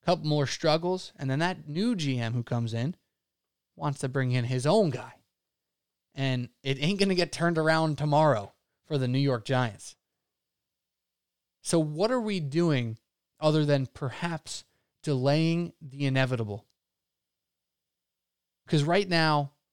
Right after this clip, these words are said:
I believe if you clean house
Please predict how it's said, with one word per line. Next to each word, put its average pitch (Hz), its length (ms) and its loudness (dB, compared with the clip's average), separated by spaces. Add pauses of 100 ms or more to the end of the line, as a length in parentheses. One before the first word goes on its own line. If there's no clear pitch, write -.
(300)
I 147 140 2
believe 151 680 0 (640)
if - 180 -10
you 160 120 0
clean 175 360 -2
house 147 520 -2